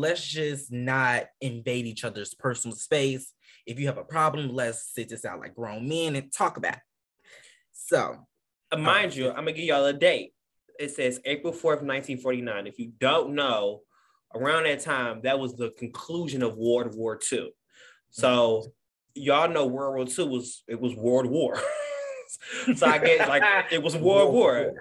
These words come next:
Speaker 2: It was, it was, it was a lot going on. So that's, as you,
Speaker 1: Very
Speaker 2: as they
Speaker 1: much.
Speaker 2: said, basically they sat down and was like, "You know what? We're gonna create this. We're gonna make peace." Okay. So there was a conflict that, that arose, um, with the Ukrainian, with the Ukrainian president.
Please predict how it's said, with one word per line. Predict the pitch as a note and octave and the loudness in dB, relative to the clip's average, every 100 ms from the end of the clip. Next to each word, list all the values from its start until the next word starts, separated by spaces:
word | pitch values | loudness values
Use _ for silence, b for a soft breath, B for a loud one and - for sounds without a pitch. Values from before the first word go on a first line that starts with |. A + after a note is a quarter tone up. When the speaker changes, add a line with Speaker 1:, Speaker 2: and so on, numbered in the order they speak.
| - | -10
Speaker 2:
It | D#3 | -8
was, | C#3 C3 | -6 -6
it | C3 | -6
was, | C3+ C3 | -6 -4
it | D3 | -4
was | D3+ | 0
a | E3 | 4
lot | F3+ E3+ | 4 4
going | D#3+ E3 | 2 4
on. | F#3+ C3+ | 4 2
So | B2+ B2+ | 0 0
that's, | C#3+ D3+ | 0 0
as | C#3 C3 C3 | -2 -4 -4
you, | A2+ | 0
Speaker 1:
Very | A#2+ G#2 | 0 2
Speaker 2:
as | C3 B2+ | 2 4
they | D3+ | 2
Speaker 1:
much. | D3+ | 4
Speaker 2:
said, | C#3 | 2
basically | D3 D#3 - C#3 | 2 0 -2 -6
they | B2+ | -4
sat | B2+ D3+ | 0 0
down | C#3+ | 0
and | |
was | C3+ | -4
like, | B2+ B2 | -6 -6
"You | D3 | -4
know | D3 | -2
what? | D3 C#3+ B B B - | -2 -2 B B B -6
We're | D3 | -4
gonna | C#3+ | -2
create | D3 C#3+ | -4 -4
this. | C3 | -8
We're | C#3 | -4
gonna | B2+ | -4
make | A#2+ A2+ | -4 -6
peace." | - G3+ B2+ - - B2+ | -6 -4 -4 -6 -8 -4
Okay. | C3 C#3 B2 B2 - _ _ _ _ - B B B | 0 2 2 -2 -16 _ _ _ _ -20 B B B
So | - - G3 B2 | -6 4 4 4
there | D#3+ | 2
was | A3 | 0
a | G#3+ | -4
conflict | - F3 F3 E3 - | -2 -4 -4 -8 -8
that, | C#3 B2+ A#2+ B2+ | -6 -4 -6 -4
that | C3 | -2
arose, | A#2+ A#2+ C#3 C3 B2+ - | -2 0 0 -2 -6 -6
um, | A#2+ A#2 A2+ | -6 -6 -8
with | A#2 | -12
the | A#2 | -12
Ukrainian, | A#2+ B2 D3+ E3+ - A#2+ | -12 -10 -8 -8 -10 -14
with | A#2 | -16
the | A#2 | -16
Ukrainian | A2+ - D3+ E3 D#3 | -16 -10 -8 -8 -10
president. | - C3+ B2+ A#2+ A2+ | -4 -2 -2 -10 -10